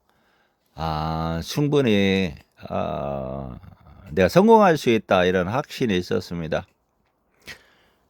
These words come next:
어, 이제 시골에 와서 뭐 일반 작목을 하든 과수를 하든,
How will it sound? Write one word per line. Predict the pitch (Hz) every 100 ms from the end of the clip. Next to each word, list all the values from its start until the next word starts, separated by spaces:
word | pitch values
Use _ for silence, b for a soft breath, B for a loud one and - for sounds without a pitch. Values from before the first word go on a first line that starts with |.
| _ _ _ _ _ _ -
어, | 92 90 92 90 90 90 85 85 85 50 50 50 - 98
이제 | 90
시골에 | 90 151 151 135
와서 | 98 92 107 - 101 98 101 92 82 - _ _ _ _ -
뭐 | 87
일반 | 87 104 120 107
작목을 | 90 92 107 101 95 92 90 87 92 90
하든 | 101 117 107 92 92 90 76 -
과수를 | 90 107 120 104 98
하든, | 95 107 107 95 95 82